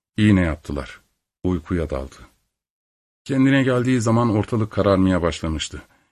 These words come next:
Yemeğini getirdiler. Et suyuna çorbadan zorla birkaç kaşık alabildi. Sonra gene aynı şeyler. Gene karanlık akşam. Yemekten sonra saat yedide odasına Praskovya Fyodorovna geldi. Akşam eğlencesine katılacakmış gibi giyinmiş,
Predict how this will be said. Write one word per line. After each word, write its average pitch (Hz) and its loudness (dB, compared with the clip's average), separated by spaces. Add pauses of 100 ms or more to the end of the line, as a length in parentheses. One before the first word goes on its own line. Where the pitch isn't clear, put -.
(120)
Yemeğini 104 4
getirdiler. 78 -6 (300)
Et 127 4
suyuna 104 2
çorbadan 98 0
zorla 104 0
birkaç 95 -2
kaşık - -6
alabildi. 80 -6 (600)
Sonra 95 -2
gene 95 0
aynı 85 -4
şeyler. 78 -10 (640)
Gene 92 0
karanlık 78 -8
akşam. - -12 (1200)
Yemekten 120 2
sonra 120 0
saat 113 0
yedide 107 0
odasına 104 0 (360)
Praskovya 123 2
Fyodorovna 101 2
geldi. 76 -2 (400)
Akşam 120 0
eğlencesine 104 2
katılacakmış 95 -2
gibi 87 -4
giyinmiş, 87 0